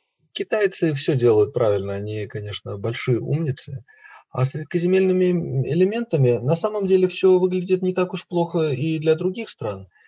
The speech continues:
И американцы эту карту немножечко разыграли. У них же тоже есть какие-то свои месторождения редкоземельных металлов,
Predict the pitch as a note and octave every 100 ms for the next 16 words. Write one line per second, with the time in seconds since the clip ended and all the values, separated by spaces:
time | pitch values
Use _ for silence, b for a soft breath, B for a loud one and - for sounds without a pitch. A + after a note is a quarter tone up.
0 | b b _ C3+ C#3 B2+ C#3+ D#3+ D#3+ G3
1 | G3 E3 D3 E3+ D#3+ E3 D#3+ D#3+ D#3 C#3
2 | - D3+ D#3+ D#3+ D#3+ G#2+ G2 B2 C#3 C#3
3 | D#3 C#3+ G3+ C#3 - G#2+ A2 G#2 G#2 -
4 | A2+ G#2 - A2 G#2+ G2+ G#2+ A2 G#2+ G#2
5 | G#2 - A2 A2 G#2+ G#2+ C#3+ C#3 G3+ C3
6 | -